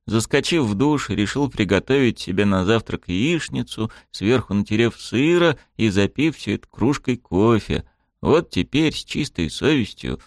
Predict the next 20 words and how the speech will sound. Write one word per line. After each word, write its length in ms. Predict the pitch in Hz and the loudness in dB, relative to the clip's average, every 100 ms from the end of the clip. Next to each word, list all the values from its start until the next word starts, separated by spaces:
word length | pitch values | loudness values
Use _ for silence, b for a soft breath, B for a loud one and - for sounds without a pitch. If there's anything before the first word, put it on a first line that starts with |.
| _ | _
можно 300 | 76 127 90 | -2 0 0
отправляться 680 | 82 - 78 80 143 - 92 | -2 -2 -2 2 2 2 -2
в 120 | 80 | 0
новый 360 | 85 123 92 76 | 2 4 4 2
мир 300 | 80 131 90 | 2 2 0
к 100 | 80 | -2
дальнейшим 580 | 71 71 92 104 - 65 | -2 0 0 0 -4 -10
приключениям. 960 | - - 62 - 76 82 78 71 69 _ _ _ _ _ _ _ _ | -10 -8 -8 -6 -2 0 2 0 -4 _ _ _ _ _ _ _ _
Появился 680 | - 196 202 247 392 - 156 | 0 2 4 4 2 2 0
я, 320 | 151 147 139 | 2 2 2
по 160 | - 107 | 0 -6
сложившимся 760 | - 95 92 110 - 87 - | 0 0 2 0 0 -2 -2
традициям, 840 | - 82 82 101 156 - 107 98 82 | -2 -2 0 0 -2 -4 0 0 0
сидя 400 | - 110 95 76 | 0 0 0 0
на 140 | 73 | -2
траве 440 | - 73 80 147 | -4 0 2 2
в 80 | 151 | 0
том 240 | - 87 76 | -2 -2 -2
же 120 | 69 | -2
месте, 560 | 69 170 160 - - | -2 -2 -2 -8 -10